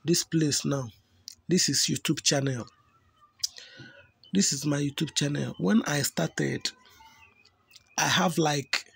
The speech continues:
let me say, I have like,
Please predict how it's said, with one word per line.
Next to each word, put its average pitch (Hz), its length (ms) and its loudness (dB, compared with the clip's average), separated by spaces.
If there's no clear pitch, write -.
let 170 140 4
me 170 120 6
say, 156 340 0
I 143 40 0
have 170 260 0
like, 139 500 -2